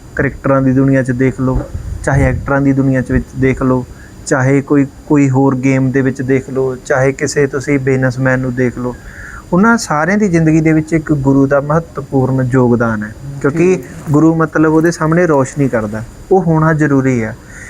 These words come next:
Speaker 1: ਤਾਂ ਕਈ ਵਾਰ ਕੀ ਹੁੰਦਾ ਗਾ, ਆਪਾਂ ਪਹਿਲਾਂ ਆਪਣੇ ਆਪ ਨੂੰ ਬੜਾ ਸਿਆਣਾ ਸਮਝ ਲੈਂਦੇ ਹਾਂ ਵੀ ਮੈਨੂੰ ਬਹੁਤ ਕੁਛ ਆਉਂਦਾ, ਮੈਨੂੰ ਬਹੁਤ ਕੁਛ ਪਤਾ ਹੈਗਾ, ਹਨਾ, Google 'ਤੇ ਵੈਸੇ ਸਾਰਾ ਕੁਛ ਪਿਆ ਹੈਗਾ। ਥਿਊਰੀਕਲ ਚੀਜ਼ਾਂ ਤੁਹਾਨੂੰ ਮਿਲ ਜਾਣਗੀਆਂ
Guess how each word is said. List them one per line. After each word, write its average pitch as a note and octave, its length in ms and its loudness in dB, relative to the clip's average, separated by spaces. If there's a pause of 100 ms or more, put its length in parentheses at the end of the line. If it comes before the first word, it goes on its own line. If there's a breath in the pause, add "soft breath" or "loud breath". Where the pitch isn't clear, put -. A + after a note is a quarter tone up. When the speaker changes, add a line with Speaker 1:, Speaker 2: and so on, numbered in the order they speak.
(140)
Speaker 1:
ਤਾਂ E3 80 2
ਕਈ F#3+ 220 2
ਵਾਰ G3+ 200 2
ਕੀ F#3+ 200 0
ਹੁੰਦਾ F3 280 2
ਗਾ, E3 180 2
ਆਪਾਂ D#3+ 520 0 (580)
ਪਹਿਲਾਂ D#3+ 300 2
ਆਪਣੇ D#3+ 320 0
ਆਪ D#3+ 140 0
ਨੂੰ D#3+ 100 2
ਬੜਾ D#3 220 2
ਸਿਆਣਾ D3 320 0
ਸਮਝ C#3+ 260 -2
ਲੈਂਦੇ D3+ 220 2
ਹਾਂ C#3+ 60 2
ਵੀ C#3 100 0
ਮੈਨੂੰ C3+ 260 -2
ਬਹੁਤ B2+ 320 0
ਕੁਛ C3 240 -2
ਆਉਂਦਾ, B2 320 0
ਮੈਨੂੰ B2 220 -2
ਬਹੁਤ A#2+ 300 -2
ਕੁਛ B2 220 -8
ਪਤਾ A#2+ 300 -4
ਹੈਗਾ, A2+ 340 -2
ਹਨਾ, D#3 140 0 (420 loud breath)
Google D3+ 240 2
'ਤੇ D3+ 140 -2
ਵੈਸੇ D3+ 260 0
ਸਾਰਾ C#3+ 220 0
ਕੁਛ D3+ 220 -2
ਪਿਆ B2+ 280 -2
ਹੈਗਾ। A2+ 200 -6 (540 loud breath)
ਥਿਊਰੀਕਲ A#3 480 2
ਚੀਜ਼ਾਂ G3 340 0
ਤੁਹਾਨੂੰ G#3 240 2
ਮਿਲ E3 200 4
ਜਾਣਗੀਆਂ D#3+ 500 0